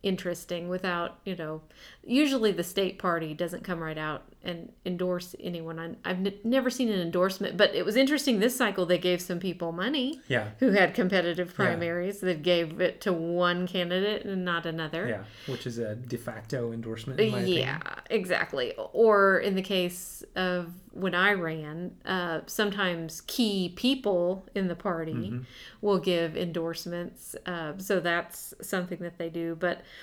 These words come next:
Speaker 1: ultimately, they have these litmus tests that they're trying to put people up against to see if they pass the test. And what's really sad, too, and many people don't realize, is that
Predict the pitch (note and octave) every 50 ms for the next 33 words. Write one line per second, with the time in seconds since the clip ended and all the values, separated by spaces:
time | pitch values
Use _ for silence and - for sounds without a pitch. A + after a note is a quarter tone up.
0 | - - - - - B3+ C4+ C4 D#4+ D4 B3 G#3 - - G3 F#3+ F#3 F#3 F3+ F3+
1 | F#3 F3+ E3 F3+ F3+ F#3 F#3+ F#3 F3 E3+ E3+ E3+ D#3+ D#3+ - _ - F#3 F3+ E3+
2 | D#3+ E3 - F3+ F#3 F#3 F3 - E3+ E3 D#3+ - - - - E3+ D3 D3 - -
3 | - - - - - - G3 F#3+ F#3 E3+ - - - F#3+ F#3+ F#3 F3 F3+ - F#3
4 | E3+ E3+ E3+ F3 D#3+ E3+ D#3 D#3+ E3+ - - _ _ _ _ - - _ - -
5 | A3 F#3+ - - - - G#3+ G3+ G3 - E3+ - E3+ F3 - F3 E3 F3+ E3+ E3
6 | - - F#3 F3 - G3 F3+ E3+ E3+ - E3+ E3+ E3+ - - F#3+ F3 E3+ D#3+ -
7 | - - - - - - - - - - - - _ - G3 G3 G3 G3 F#3 D#3+
8 | D#3 D#3+ D#3+ - - - - - _ _ - - - - _ - - - F#3+ F#3
9 | F#3 F#3 F#3 F3+ F3+ F3+ F3+ - - G3 G3 F#3 - F#3+ F#3+ C4 E4 G4 F#4+ -
10 | - - G#3 F3+ E3+ E3 - - - C4 C4+ B3+ A3 G3 F#3 F3+ E3+ E3+ E3+ E3+
11 | F3 E3+ E3+ E3 - F#3 F3+ F3+ E3+ E3+ E3 D#3+ - E3+ F3+ F3+ F#3 F3+ F3 E3
12 | D3+ C3+ C#3 C#3+ C#3+ C#3+ D#3 D#3 - - - F3 F3+ E3+ F3 F3+ F3+ F3 E3 E3
13 | E3